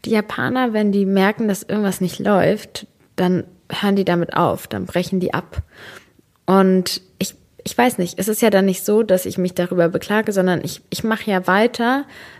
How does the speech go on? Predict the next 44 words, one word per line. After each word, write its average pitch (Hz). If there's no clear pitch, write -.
bis 220
ich 220
dann 208
das 208
gefunden 233
habe, 196
weil 196
mir 202
bewusst 208
ist, -
dass 180
das -
Leben, 214
ich -
weiß 214
nicht, 196
ich 247
habe -
irgendwie 214
so 196
für -
mich 220
das -
Ziel 220
und -
den 180
Anspruch 196
und 180
den 180
Wunsch, 202
das -
Beste -
aus 202
dieser 185
Zeit 180
zu 180
machen, 185
die 185
ich 170
hier 165
habe 165
und 190
jeden 240
Tag 190